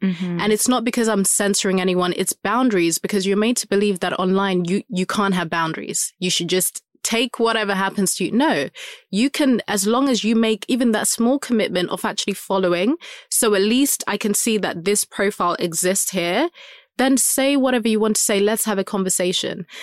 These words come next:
Speaker 2: But I think when everything is kind of just free reign and open, it does allow for trolls to come in. And people think, again, you're not supposed to have boundaries.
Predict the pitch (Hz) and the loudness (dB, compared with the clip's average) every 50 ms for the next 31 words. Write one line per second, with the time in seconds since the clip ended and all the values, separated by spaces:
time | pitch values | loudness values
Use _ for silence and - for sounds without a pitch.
0 | - - - - 165 196 208 202 202 - - 208 240 - 226 220 220 - - 220 | -18 -20 -14 -6 -4 -2 0 0 0 2 2 0 2 2 2 2 2 0 -2 -2
1 | 208 220 208 - 196 196 190 - - 208 185 180 - - 190 185 - - - - | -2 0 0 0 0 0 0 -2 -2 -2 -2 -2 0 -2 0 0 -2 -2 -2 0
2 | 220 226 220 202 185 190 196 202 202 - 170 180 - 185 190 190 - - 196 190 | 0 2 2 2 0 0 0 0 0 0 -2 -2 0 0 0 -2 0 0 0 0
3 | 226 226 - - 190 175 165 196 196 208 196 - - 185 190 185 185 190 190 - | 0 2 0 -2 -2 0 -2 0 0 0 0 0 0 -2 0 0 0 0 0 -2
4 | - 180 170 - - - 214 196 196 190 - - 202 - - 190 185 175 165 156 | -4 -4 -4 -4 -4 -2 -2 0 0 0 -2 -4 -6 -4 -2 0 0 0 0 0
5 | 139 165 180 196 - 226 269 254 302 262 220 - 240 220 214 - - - _ _ | 0 0 0 0 0 0 0 2 2 0 0 0 0 0 0 -2 -4 -12 _ _
6 | _ _ _ 180 202 170 180 175 185 185 185 170 160 180 196 190 196 151 - - | _ _ _ -4 -2 -2 -2 -2 0 -2 -2 -2 -2 -2 0 0 2 0 0 0
7 | - 202 175 - - 175 170 160 - 170 170 165 160 156 156 160 156 | 0 0 0 0 -2 -2 -4 -4 -4 -4 -4 -2 -2 -2 -4 -4 -4